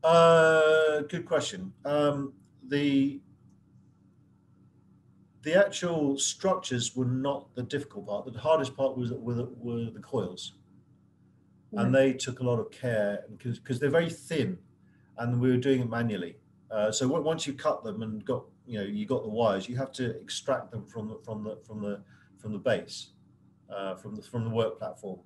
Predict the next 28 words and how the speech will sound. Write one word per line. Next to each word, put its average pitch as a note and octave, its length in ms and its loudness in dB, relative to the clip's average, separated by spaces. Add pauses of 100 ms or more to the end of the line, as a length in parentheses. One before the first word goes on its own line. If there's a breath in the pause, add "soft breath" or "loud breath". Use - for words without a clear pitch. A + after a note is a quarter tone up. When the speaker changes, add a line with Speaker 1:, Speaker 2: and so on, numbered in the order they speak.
(640 soft breath)
Speaker 1:
and A2 120 -8
that B2+ 240 2 (200)
takes A#2+ 320 -8
a - 60 -16
lot A2 160 -4
of G#2+ 240 -4 (180)
ginger G#2+ 380 -10
effort. - 440 -12
Uh, F#2+ 340 -10
I A#2 100 -2
do D3 160 -2
have B2+ 160 0
a A2 40 -6
video G#2 320 -2
of F#2+ 60 -8
someone G#2 260 -8
doing G2 260 -2
that, E2 220 -10 (200)
uh, F2+ 120 -14
showing G2 340 -10
you E2+ 220 -10
how, F2+ 180 -16
how F#2 80 -10
that's E2 160 -16
done. - 320 -10 (800 soft breath)
Um, F2+ 420 -14 (920 soft breath)
the C3+ 540 4 (1000)
other D3 560 6